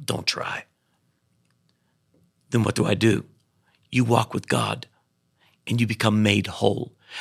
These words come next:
Are you saying, eh, like, that God's gonna change a homosexual? Listen to me. God changes everybody who walks with him. We are changed from faith to faith, from glory to glory. Listen,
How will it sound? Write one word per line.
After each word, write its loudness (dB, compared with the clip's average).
Are -4
you 4
saying, 4
eh, -8
like, -4
that 4
God's 8
gonna 6
change 6
a 6
homosexual? 2
Listen 6
to 4
me. 0
God 6
changes 4
everybody -6
who 0
walks 0
with -10
him. -10
We 8
are 8
changed 6
from 2
faith 4
to 4
faith, 4
from 0
glory 6
to 0
glory. 2
Listen, 4